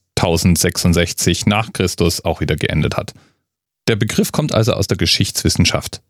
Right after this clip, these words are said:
Die Wikingerzeit ist einfach die Zeit, in der Raubüberfälle der sogenannten Wikinger dokumentiert wurden, wobei der Begriff Wikinger gar nicht so oft vorkommt. Aber ihre Handlungen wurden beschrieben,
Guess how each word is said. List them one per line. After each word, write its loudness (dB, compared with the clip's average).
Die 2
Wikingerzeit 2
ist 0
einfach 0
die 2
Zeit, -2
in 4
der 4
Raubüberfälle 2
der 2
sogenannten 0
Wikinger 0
dokumentiert 2
wurden, 0
wobei 0
der 0
Begriff -2
Wikinger 4
gar 0
nicht 4
so 2
oft -4
vorkommt. -2
Aber 0
ihre 0
Handlungen 2
wurden 2
beschrieben, 2